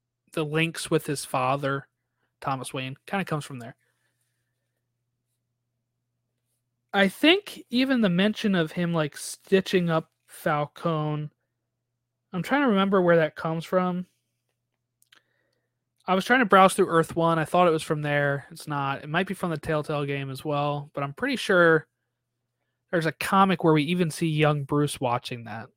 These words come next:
It might be the Earth One series. I didn't get the f-, I just was flipping through it. I didn't get to f-, locate it before I recorded. So those are big inspirations. Long Halloween is a big inspiration, especially with this taking place on Halloween.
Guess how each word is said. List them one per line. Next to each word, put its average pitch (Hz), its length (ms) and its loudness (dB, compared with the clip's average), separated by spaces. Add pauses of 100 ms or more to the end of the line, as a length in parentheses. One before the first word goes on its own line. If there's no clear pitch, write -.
(140)
It 180 60 -8
might 226 220 0
be 220 120 0
the 170 100 0
Earth 147 300 -4
One 139 180 -10
series. 143 320 -8
I 170 80 0
didn't 196 200 0
get 226 120 -6
the 185 80 -2
f-, - 260 -20
I 165 120 -2
just - 320 -4
was 190 160 -2
flipping 175 340 2
through 151 240 2
it. 143 60 4
I 151 80 2
didn't 160 120 -2
get - 120 -8
to 143 180 -6 (1700)
f-, - 260 -10
locate 175 520 6
it - 180 -4
before 151 280 2
I 139 40 4
recorded. 131 580 -4 (2500)
So 220 140 4
those 262 160 0
are 226 40 0
big 202 160 4
inspirations. 190 540 4
Long 208 240 6
Halloween 190 560 4
is 156 140 -4
a 151 40 -4
big 147 220 2
inspiration, 147 420 -4
especially 165 280 -2
with 151 100 -2
this 151 100 -4
taking 147 240 -4
place 147 240 -6
on 147 80 -4
Halloween. 147 500 -2